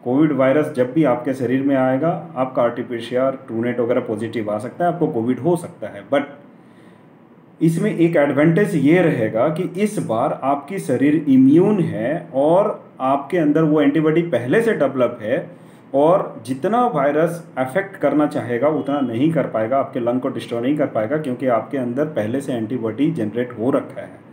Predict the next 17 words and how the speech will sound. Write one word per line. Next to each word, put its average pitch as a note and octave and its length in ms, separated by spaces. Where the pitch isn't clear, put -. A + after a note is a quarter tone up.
इसलिए B2+ 280
दोस्तों, A#2 400
बिल्कुल A#2 320
ना C3 100
घबराएं, C3 500
Mass C#3 320
vaccination C3+ 600
program B2+ 520
में C3 120
शामिल A2+ 440
हो। D#3+ 220
थोड़ी B2+ 180
भीड़ A#2+ 260
भाड़ C3 200
रहेगी, C3 420
patience E3 560
रखें। F3 420